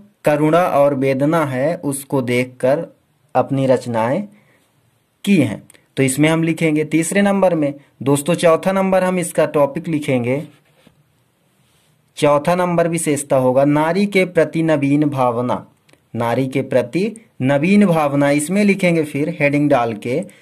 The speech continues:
छायावाद में श्रृंगार और सौंदर्य का, लिखेंगे इसमें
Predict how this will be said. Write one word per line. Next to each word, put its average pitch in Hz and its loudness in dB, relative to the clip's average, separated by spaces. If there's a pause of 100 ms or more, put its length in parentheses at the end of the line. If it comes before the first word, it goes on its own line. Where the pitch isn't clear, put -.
(140)
छायावाद 165 0
में 143 0
श्रृंगार 160 2
और 160 2
सौंदर्य 143 0
का, 101 -6 (420)
लिखेंगे 135 0
इसमें 127 -2